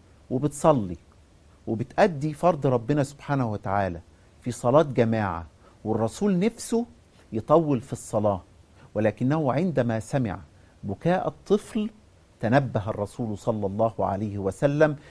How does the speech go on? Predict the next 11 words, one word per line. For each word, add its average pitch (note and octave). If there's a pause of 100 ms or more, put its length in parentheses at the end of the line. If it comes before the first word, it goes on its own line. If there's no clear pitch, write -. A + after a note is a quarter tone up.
(140)
إن A2+
ده A#2+
هيشغل E3+ (300)
والدته G#2+ (340)
أو G2+ (100)
أمه C#3 (280)
عن G#2+
الصلاة، D3 (360)
فقصر C3
في -
الصلاة C#3